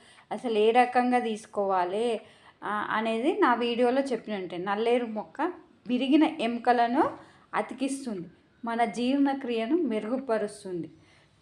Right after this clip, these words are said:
చాలా ఔషధ గుణాలు ఉన్న మొక్క అన్నమాట. కాబట్టి నల్లేరు చేసే మేలు తల్లిగినంగా చేయలేదు అంటారనమాట.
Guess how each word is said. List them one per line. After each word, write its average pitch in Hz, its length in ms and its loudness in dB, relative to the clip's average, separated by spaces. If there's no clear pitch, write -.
చాలా 226 920 4
ఔషధ 254 360 0
గుణాలు 254 400 2
ఉన్న 240 220 0
మొక్క 208 340 -4
అన్నమాట. 202 540 -2
కాబట్టి 226 600 2
నల్లేరు 240 640 6
చేసే 247 460 0
మేలు 220 420 0
తల్లిగినంగా 262 720 2
చేయలేదు 208 640 2
అంటారనమాట. 202 880 2